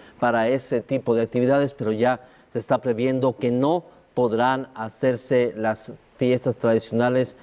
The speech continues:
en honor a la Virgen de Guadalupe, como ocurrirá en todo el país o como ya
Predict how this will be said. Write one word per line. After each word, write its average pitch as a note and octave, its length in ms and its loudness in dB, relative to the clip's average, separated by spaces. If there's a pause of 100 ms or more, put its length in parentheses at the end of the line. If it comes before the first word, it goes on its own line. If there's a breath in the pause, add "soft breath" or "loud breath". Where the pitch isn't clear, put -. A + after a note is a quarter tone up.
(200 loud breath)
en G#2+ 80 -2
honor A#2 240 2
a - 20 2
la A2 120 0
Virgen A2+ 420 -2
de A#2 80 2
Guadalupe, A2+ 500 0
como C3 200 -2
ocurrirá B2 520 0 (260 loud breath)
en A2 220 -2
todo A#2+ 320 0
el A2 80 -2
país C3 400 -2
o A#2 180 -4
como A#2 220 -2
ya A#2+ 380 -2